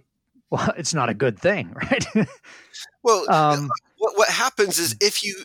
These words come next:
Speaker 2: if objectivity is possible, then objectivity is not the full picture of the world.
Speaker 1: Right. Yeah.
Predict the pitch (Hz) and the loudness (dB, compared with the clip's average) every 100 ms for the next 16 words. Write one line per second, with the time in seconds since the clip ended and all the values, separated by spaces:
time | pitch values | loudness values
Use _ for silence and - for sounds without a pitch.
0 | - 175 - 139 185 185 180 - 180 165 | -6 -4 -4 -2 -2 -2 -6 -4 -4 -6
1 | 165 156 147 - - - 294 233 - 156 | -6 -4 -2 -2 -4 -2 0 2 0 0
2 | 143 160 - - - - _ _ 165 180 | -2 -2 -6 -16 -18 -20 _ _ -2 0
3 | 175 175 196 180 - 202 190 175 156 - | 2 0 0 -2 0 0 0 -2 -2 0
4 | 160 156 156 - 135 - 123 - 120 107 | 0 -2 -8 -4 -6 -4 -4 -2 -4 -6
5 | 110 156 - - - _ _ _ _ _ | -8 -6 -6 -8 -20 _ _ _ _ _
6 | _ _ _ _ _ _ _ _ _ _ | _ _ _ _ _ _ _ _ _ _
7 | _ _ _ _ - 127 120 107 _ _ | _ _ _ _ -4 0 2 0 _ _
8 | _ _ _ 226 156 | _ _ _ 0 0